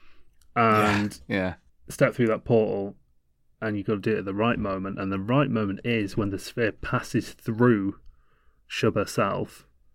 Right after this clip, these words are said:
Speaker 2: and if you do that, it's a telefrag. Teleport right into the center of her. Boom! Game over.
Speaker 1: Telefrag is just a very evocative bit of terminology.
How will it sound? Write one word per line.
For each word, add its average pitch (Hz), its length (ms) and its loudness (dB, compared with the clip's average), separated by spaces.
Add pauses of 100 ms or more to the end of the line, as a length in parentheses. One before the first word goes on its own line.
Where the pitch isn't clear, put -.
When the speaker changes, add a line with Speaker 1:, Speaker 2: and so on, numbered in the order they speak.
(720)
Speaker 2:
and 101 720 0 (1120)
if 95 160 -2
you 107 80 0
do 110 180 4
that, 104 340 0 (720)
it's - 160 -6
a - 40 -14
telefrag. 113 680 2 (540)
Teleport 117 480 2
right 131 220 4
into 120 200 -2
the 113 100 0
center 117 340 4
of 107 80 0
her. 110 220 8 (640)
Boom! 143 380 12 (1040)
Game 98 260 -6
over. 101 380 -4 (340)
Speaker 1:
Telefrag 87 640 0
is 78 160 -4
just - 220 -4
a 87 40 -4
very 82 280 0
evocative - 840 -4 (280)
bit - 120 -2
of - 140 -6
terminology. 85 840 -2